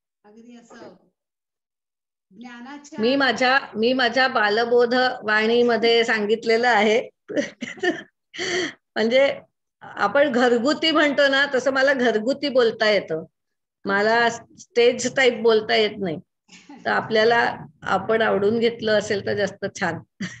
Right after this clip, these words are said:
Speaker 1: सगळ्यांचे comments येतायत, "खूप छान,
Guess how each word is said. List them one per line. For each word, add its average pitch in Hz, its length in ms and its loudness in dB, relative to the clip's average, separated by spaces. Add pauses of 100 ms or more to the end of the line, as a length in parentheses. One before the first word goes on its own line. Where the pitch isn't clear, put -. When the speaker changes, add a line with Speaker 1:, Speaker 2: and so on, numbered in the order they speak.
(920)
Speaker 1:
सगळ्यांचे 269 420 -18
comments 285 480 -18
येतायत, 269 360 -20 (140)
"खूप 277 280 -20
छान, 247 380 -20